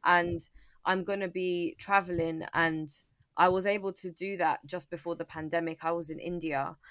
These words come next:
and this time I'm gonna be in Ghana. And so I think that having solo time towards the end of the year in,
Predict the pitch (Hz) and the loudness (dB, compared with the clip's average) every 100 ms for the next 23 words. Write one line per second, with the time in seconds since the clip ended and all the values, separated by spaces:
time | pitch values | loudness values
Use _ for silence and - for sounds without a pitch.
0 | - - 156 160 180 180 180 170 160 151 | -20 -4 0 0 -2 -8 -8 -6 -6 -4
1 | 165 156 160 151 147 170 175 160 143 143 | -4 -4 -6 -8 -4 0 0 0 -6 -10
2 | 143 - - - 156 147 165 165 - 196 | -12 -20 -20 -10 -8 -2 0 -2 -2 -8
3 | 190 - 180 170 165 - _ _ _ 190 | -8 -6 0 2 0 -4 _ _ _ -2
4 | 180 185 175 190 185 180 170 165 165 160 | -2 -2 -4 -2 0 0 0 -2 -4 -4
5 | 170 165 156 147 170 160 165 160 165 165 | -6 -6 -4 -4 -4 -6 -4 -4 0 0
6 | 165 - 165 160 | 0 -2 -6 -6